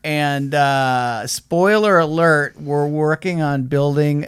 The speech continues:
a little yoga room next door. So for those of you that are locals and are patrons of, uh,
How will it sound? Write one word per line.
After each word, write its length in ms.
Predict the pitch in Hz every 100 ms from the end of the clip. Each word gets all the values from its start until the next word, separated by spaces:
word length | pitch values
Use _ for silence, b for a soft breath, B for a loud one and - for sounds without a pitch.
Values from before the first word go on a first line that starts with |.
| -
a 500 | 131 127 127 127 123
little 320 | 123 127 139
yoga 360 | 131 127 131 131
room 300 | 120 120 113
next 320 | 117 110 -
door. 320 | 110 107 107 -
So 200 | 120 120
for 180 | - 139
those 200 | 160 180
of 60 |
you 160 | 190 180
that 220 | 156 151
are 340 | - 147 139 131
locals 1000 | 135 139 151 165 165 123 113 123 135 147
and 480 | - 123 123 120
are 320 | 113 120 123 117
patrons 680 | 143 156 156 147 123 120 127
of, 360 | 120 113 135
uh, 340 | 123 117 110